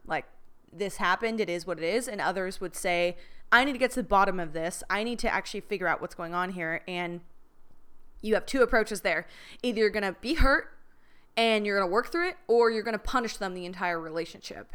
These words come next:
And I feel like, you know, when I was sharing my story of my long-term relationship with, like I said, the person that I felt was my, my person, I reacted because of my previous trauma with cheating as a child,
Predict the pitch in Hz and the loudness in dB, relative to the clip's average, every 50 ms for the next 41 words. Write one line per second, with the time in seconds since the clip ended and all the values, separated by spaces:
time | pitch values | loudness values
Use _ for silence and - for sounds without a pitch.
0 | - - 208 196 190 190 - - 190 214 220 - 233 220 208 196 190 190 190 - | -4 -4 -2 -2 -2 -2 0 0 0 0 0 -2 -4 -4 -2 -2 -2 -2 -4 -6
1 | - - - - - - - - - _ _ - 220 208 190 190 190 185 185 185 | -12 -18 -20 -20 -20 -20 -20 -20 -20 _ _ -8 -6 -6 -4 -4 -4 -4 -4 -2
2 | 180 180 180 190 - - - - - - - 202 202 190 185 180 196 220 - - | -2 -2 -4 -4 -4 -6 -4 -2 0 2 4 4 4 2 2 0 0 0 -2 -4
3 | 208 190 190 185 175 185 175 180 180 180 175 170 180 - - 185 180 170 170 175 | -6 -4 -4 -4 -2 -2 -2 -2 -2 -2 -4 -6 -6 -10 -10 -10 -10 -8 -6 -8
4 | 180 - 190 185 - 185 - 185 180 - - - - 180 - 185 180 - - 170 | -8 -8 -10 -12 -12 -12 -12 -12 -14 -16 -12 -10 -10 -10 -10 -10 -10 -8 -8 -8
5 | 170 185 175 - - 185 190 - 190 175 175 175 175 180 - 170 - - 170 170 | -6 -8 -8 -8 -8 -8 -8 -8 -10 -10 -10 -10 -10 -8 -8 -8 -8 -8 -8 -10
6 | - - - - - - - - - - - - 202 208 214 202 202 - 214 202 | -10 -12 -18 -18 -18 -20 -20 -20 -20 -18 -6 0 4 4 4 4 4 4 6 6
7 | 208 202 - - 190 185 190 - - 185 175 170 170 - - - - - - - | 6 6 6 2 2 2 0 -4 -6 -6 -8 -10 -10 -12 -14 -16 -18 -18 -18 -18
8 | - - - - - - - - - - - 208 220 240 269 269 254 233 220 214 | -16 -16 -16 -16 -16 -16 -16 -18 -8 -2 4 6 8 8 8 8 6 4 2 0
9 | - - - - - - - 190 196 208 202 202 190 202 202 - 202 180 - 185 | -4 -6 -10 -20 -20 -18 -14 -10 -4 0 2 2 2 2 0 -2 -6 -6 -8 -8
10 | - - - 220 202 202 196 - - - 160 175 175 170 180 175 180 185 196 240 | -4 0 2 2 2 2 -2 -2 -2 -2 0 0 0 -2 -4 0 4 8 8 10
11 | 262 262 247 220 208 - - - - 202 190 180 180 175 175 - - - 202 175 | 10 8 8 6 4 2 -2 -6 -6 -6 -6 -6 -6 -6 -8 -8 -8 -6 -4 -4
12 | 170 165 170 165 160 165 165 - - - - 175 165 160 175 170 - 170 165 165 | -4 -4 -6 -6 -6 -8 -10 -10 -12 -12 -10 -8 -8 -8 -8 -8 -10 -12 -12 -12
13 | - - - 269 277 277 247 190 165 165 180 180 - | -8 -2 2 2 4 4 4 2 0 0 -2 -4 -6